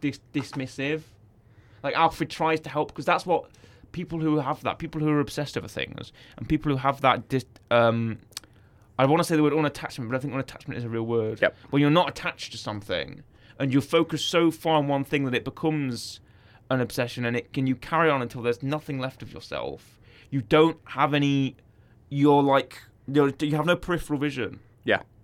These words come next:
Speaker 1: You have blinders, you have no peripheral vision. And if I was stuck doing one thing and you were trying to help me, I wouldn't see you at all.
Speaker 2: Yes.
Speaker 1: Because you're trying to help me, and I think that you trying to help me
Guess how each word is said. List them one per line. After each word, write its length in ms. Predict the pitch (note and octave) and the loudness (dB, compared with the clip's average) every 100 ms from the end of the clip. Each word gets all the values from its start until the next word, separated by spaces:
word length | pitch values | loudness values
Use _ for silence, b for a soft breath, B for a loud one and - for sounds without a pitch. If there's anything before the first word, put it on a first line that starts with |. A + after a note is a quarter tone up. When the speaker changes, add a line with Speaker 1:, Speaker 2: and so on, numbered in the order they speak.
| _ _ | _ _
Speaker 1:
You 80 | - | -4
have 140 | C#3 C#3 | -4 2
blinders, 580 | D3+ D3+ D3+ A#2 F#2 A2 | 4 4 4 2 -2 -2
you 100 | B2+ | -4
have 100 | B2+ | -2
no 100 | D3+ | -2
peripheral 320 | D#3 D#3 C#3 | -4 -6 -4
vision. 360 | C3+ A#2 F2+ - b b - | -2 -2 -6 -8 b b 0
And 260 | C3 B2 - - | 2 0 -2 -4
if 120 | C#3+ | -2
I 140 | D3 | 0
was 180 | F3 F3+ | 0 0
stuck 300 | - F3+ C3+ | 0 0 0
doing 220 | - C3 | 0 0
one 140 | C3 C3 | 0 -2
thing 260 | - A#2 A2 | 0 0 0
and 80 | C3+ | 0
you 60 | |
were 80 | D#3+ | 0
trying 200 | E3 D3+ | 0 -8
to 80 | C3+ | -8
help 200 | F#3+ - | -8 -8
me, 300 | D2+ D2+ G#2 b b - | -8 -10 -12 b b 2
I 140 | C#3+ | 4
wouldn't 340 | D3+ C#3+ C#3 | 6 2 0
see 180 | - D3+ | -4 -2
you 180 | D3+ A#2+ | 0 -2
at 140 | A2 A2 | -4 -8
all. 320 | F2+ G1+ - | -10 -10 -8
Speaker 2:
Yes. 220 | - - - _ b b | -8 -8 -12 _ b b
Speaker 1:
Because 240 | - B2 B2 | -6 -4 2
you're 160 | D#3 | 0
trying 160 | D#3+ E3+ | 0 -4
to 60 | C#3+ | -2
help 180 | D#3 | -2
me, 160 | - G2 | -2 -4
and 140 | F2+ | -2
I 160 | B2+ C#3+ | -2 -2
think 420 | - D3+ C#3 - - - | -2 -4 -4 -8 -18 -12
that 80 | |
you 240 | - C#3 D#3 | -8 -6 -6
trying 180 | F3 D#3 | -6 -8
to 80 | |
help 180 | D3 C#3 | -6 -6
me 300 | C#3 C3 - | -6 -8 -10